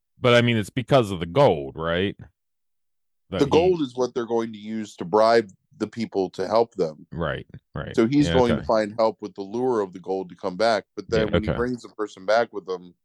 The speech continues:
Speaker 2: who's a Filipino, you know,
Speaker 1: Right.
Speaker 2: that guy murders him as soon as he has a
Speaker 1: Yeah,
Speaker 2: chance
Speaker 1: right.
Speaker 2: to save the gold.
Speaker 1: And the mother is tuberculosis, I'm assuming, probably,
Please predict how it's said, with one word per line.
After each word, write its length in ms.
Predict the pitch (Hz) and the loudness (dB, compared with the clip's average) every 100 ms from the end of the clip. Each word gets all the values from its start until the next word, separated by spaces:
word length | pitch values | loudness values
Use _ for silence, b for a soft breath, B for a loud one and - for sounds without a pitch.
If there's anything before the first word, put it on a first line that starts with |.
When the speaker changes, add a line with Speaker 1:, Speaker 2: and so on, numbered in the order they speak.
| _ _ _ _ _ _ _ _ | _ _ _ _ _ _ _ _
Speaker 2:
who's 220 | 127 120 110 | 0 0 0
a 60 | |
Filipino, 760 | - 131 98 165 131 87 87 - _ _ | 2 2 2 -2 -2 -4 -6 -10 _ _
you 160 | 104 104 | -8 -4
know, 400 | 90 85 82 78 - _ _ _ 117 | -4 -6 -8 -12 -16 _ _ _ 0
Speaker 1:
Right. 280 | 92 67 - - - | 2 0 -8 -6 0
Speaker 2:
that 160 | 123 | 2
guy 160 | 120 104 | 2 0
murders 460 | 98 113 117 104 98 | 0 -2 -2 -8 -14
him 160 | 92 | -14
as 100 | 90 | -12
soon 180 | 107 98 | -8 -2
as 100 | 98 | 2
he 80 | 90 | 2
has 220 | 95 80 | 2 -2
a 20 | |
Speaker 1:
Yeah, 40 | - - | -8 -8
Speaker 2:
chance 40 | 87 | -4
Speaker 1:
right. 240 | 78 - - | -4 -6 -10
Speaker 2:
to 60 | |
save 140 | - - _ _ | -10 -10 _ _
the 40 | - | -20
gold. 240 | 78 - _ _ _ _ _ _ _ _ - _ _ _ _ _ - | -20 -20 _ _ _ _ _ _ _ _ -20 _ _ _ _ _ 2
Speaker 1:
And 180 | 120 104 | 4 6
the 40 | 98 | 6
mother 520 | 98 90 82 82 65 | 6 6 2 2 0
is 340 | 90 82 78 | -2 -2 -4
tuberculosis, 1000 | - 87 85 82 82 87 98 87 - - | -4 -4 -2 -4 -2 -2 -4 -6 -6 -8
I'm 180 | - 95 | -4 -2
assuming, 540 | 92 104 104 107 110 107 | -2 -2 -2 -2 -4 -2
probably, 560 | 113 110 110 110 107 | -2 0 -2 -2 -4